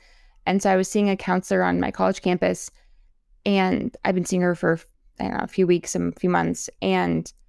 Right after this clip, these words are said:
I show up to one appointment and I was late, and I was very flustered. <laughs> And I showed up and I was kind of like, "I'm, I apologize for being late." And I said I was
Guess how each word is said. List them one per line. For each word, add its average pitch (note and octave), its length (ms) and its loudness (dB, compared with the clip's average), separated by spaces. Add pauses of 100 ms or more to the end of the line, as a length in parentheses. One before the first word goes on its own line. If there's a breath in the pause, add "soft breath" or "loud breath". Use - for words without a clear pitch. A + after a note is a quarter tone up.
(200)
I F#3+ 80 0
show A3+ 220 0
up G#3+ 140 -6
to G3 100 -10
one G3+ 160 2
appointment F#3+ 440 0
and F3 80 0
I F#3 60 2
was F3 160 -2
late, - 420 -2
and F3+ 100 -2
I F3 40 0
was F3 120 -2
very G#3 220 4
flustered. - 600 -6
<laughs> - 60 -20 (340)
And B3 600 2 (640 soft breath)
I G#3 80 2
showed G#3 180 2
up G3 120 2
and F3 240 0
I - 40 0
was F3+ 100 -2
kind F#3 160 -2
of E3+ 80 -2
like, - 20 -6
"I'm, F3 220 -2
I F#3+ 60 0
apologize G3+ 500 2
for G#3+ 100 0
being G#3 200 4
late." F3+ 260 0
And - 140 -4
I - 240 -4 (240)
said F3 220 0
I - 60 0
was - 220 -6